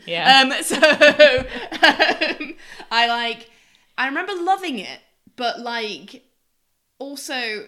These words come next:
Speaker 2: it is, it is a, it is a trial. Um, and I don't, I don't know. I, I, my hon-, my answer is, like, and it's a boring answer, but I don't know. And I did think, like, I should reread it before we see the, like, should I reread it before we see the play? Or should I just go to the play and remember, like, what happens and stuff?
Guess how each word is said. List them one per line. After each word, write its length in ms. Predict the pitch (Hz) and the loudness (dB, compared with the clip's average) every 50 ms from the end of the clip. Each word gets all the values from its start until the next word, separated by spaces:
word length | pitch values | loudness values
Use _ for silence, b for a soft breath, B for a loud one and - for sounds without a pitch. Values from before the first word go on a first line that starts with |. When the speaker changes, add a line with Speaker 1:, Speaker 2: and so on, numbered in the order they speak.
| _ | _
Speaker 2:
it 140 | - 254 262 | -10 -10 -10
is, 440 | 285 320 339 311 302 - - - - _ _ _ _ _ _ _ _ _ _ _ _ _ _ _ - | -8 -10 -12 -10 -12 -12 -14 -14 -20 _ _ _ _ _ _ _ _ _ _ _ _ _ _ _ -14
it 100 | - 233 | -12 -12
is 180 | 269 294 294 302 | -12 -12 -14 -14
a, 100 | 302 262 _ _ _ - | -16 -18 _ _ _ -14
it 120 | 254 247 | -14 -12
is 120 | 285 - 311 | -12 -14 -14
a 40 | - | -14
trial. 640 | - - 311 302 302 285 226 170 117 220 226 220 _ _ _ _ _ _ _ _ _ - | -14 -12 -12 -10 -10 -10 -12 -12 -14 -14 -16 -18 _ _ _ _ _ _ _ _ _ -2
Um, 380 | 233 233 220 214 208 208 208 - - - - | -2 0 0 0 -2 -4 -10 -12 -12 -10 -10
and 140 | 233 233 233 | -8 -8 -8
I 100 | 240 240 | -10 -10
don't, 360 | 240 285 302 311 311 294 - _ _ b b b b b b b | -10 -10 -10 -10 -12 -14 -16 _ _ b b b b b b b
I 100 | 262 269 | -14 -10
don't 320 | 262 302 330 320 254 233 | -8 -8 -8 -8 -8 -8
know. 640 | 254 262 262 277 294 294 294 285 269 240 220 226 - _ _ _ _ _ _ _ - - | -6 -6 -6 -6 -6 -8 -10 -10 -10 -12 -14 -16 -18 _ _ _ _ _ _ _ -14 -14
I, 100 | 262 247 - | -14 -10 -10
I, 120 | 254 247 - | -12 -10 -8
my 180 | 247 269 285 277 | -6 -6 -6 -6
hon-, 280 | - 269 294 302 - 262 | -6 -6 -8 -8 -8 -6
my 120 | 277 285 | -6 -4
answer 340 | 277 294 311 320 294 - 277 | -4 -2 -4 -4 -6 -8 -10
is, 80 | - | -6
like, 160 | - 196 202 - | -4 -6 -4 -4
and 220 | - 208 202 202 | -6 -8 -6 -8
it's 140 | 185 160 208 | -12 -14 -14
a 40 | 214 | -14
boring 420 | 190 220 220 233 233 226 214 202 | -12 -10 -8 -8 -6 -8 -8 -8
answer, 400 | 202 202 208 208 - - 208 185 | -10 -12 -12 -14 -18 -18 -18 -16
but 100 | 170 - | -14 -12
I 80 | 190 185 | -12 -12
don't 340 | 196 208 208 208 220 - - | -10 -8 -8 -8 -8 -10 -10
know. 380 | 196 185 185 175 175 190 - - | -10 -10 -10 -10 -10 -12 -10 -6
And 80 | - 220 | -6 -6
I 60 | 226 | -6
did 240 | 208 285 285 262 - | -6 -8 -12 -12 -10
think, 280 | - 262 262 247 - | -10 -10 -10 -10 -12
like, 280 | - 170 117 110 - - - | -12 -12 -12 -12 -16 -12 -10
I 80 | 185 190 | -10 -10
should 220 | 190 - 208 180 | -10 -12 -14 -12
reread 320 | 180 202 202 196 202 202 190 | -12 -12 -12 -10 -10 -10 -12
it 80 | 185 | -12
before 140 | - - 196 | -14 -16 -14
we 100 | 190 185 | -14 -14
see 140 | 185 - 190 | -14 -16 -18
the, 80 | 190 - - | -18 -12 -12
like, 160 | 185 - - | -12 -8 -6
should 160 | - 294 311 | -6 -2 -2
I 60 | 311 | -2
reread 280 | 311 320 320 311 320 311 | -2 -2 -6 -6 -8 -8
it 60 | 302 | -10
before 140 | - - 294 | -14 -14 -12
we 80 | 302 | -12
see 120 | 294 311 294 | -12 -12 -14
the 60 | 285 | -14
play? 300 | - 294 285 285 285 285 | -12 -10 -10 -10 -10 -12
Or 240 | 277 - _ _ - | -14 -20 _ _ -16
should 80 | 220 | -14
I 20 | 196 | -12
just 140 | 208 202 - | -12 -10 -10
go 100 | 233 220 | -10 -10
to 100 | 226 - | -10 -14
the 60 | 214 | -18
play 320 | - 220 220 208 208 208 | -16 -10 -8 -8 -6 -6
and 100 | 196 190 | -8 -10
remember, 380 | 185 185 185 185 190 185 185 180 | -12 -12 -12 -12 -12 -12 -12 -12
like, 180 | 180 170 160 | -12 -12 -10
what 140 | 185 190 - 180 | -10 -10 -10 -10
happens 280 | 190 185 - 185 175 | -12 -14 -14 -16 -18
and 80 | 180 185 | -16 -14
stuff? 180 | - 180 185 | -16 -16 -16